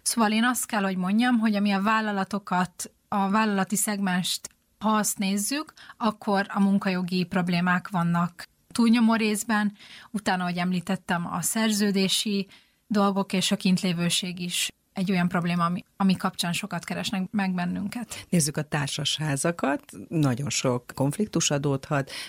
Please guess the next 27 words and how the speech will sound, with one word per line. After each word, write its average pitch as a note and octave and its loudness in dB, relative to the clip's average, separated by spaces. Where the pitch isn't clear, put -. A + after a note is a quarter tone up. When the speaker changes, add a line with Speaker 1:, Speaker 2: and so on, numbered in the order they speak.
Speaker 2:
Mik E3+ 0
azok, B2 -2
amikkel B2+ 0
a B2+ 2
leggyakrabban C3 -4
találkoztok, D#3 -2
és C3+ -4
amire D#3 0
van C#3 0
megoldás? B2+ -4
Speaker 1:
Társasházak B3+ -2
esetében G3+ -2
azt G#3 0
kell, F#3 0
hogy F3+ -2
mondjam, F#3+ 2
hogy F#3+ 4
nagyon G3 4
szerteágazók F3 -2
a, F3 2
a G3 -2
problémák, F#3 2
vagy F#3 -2
azok F#3 -2
a F3 2
gondok, F#3 0
amivel F3 -2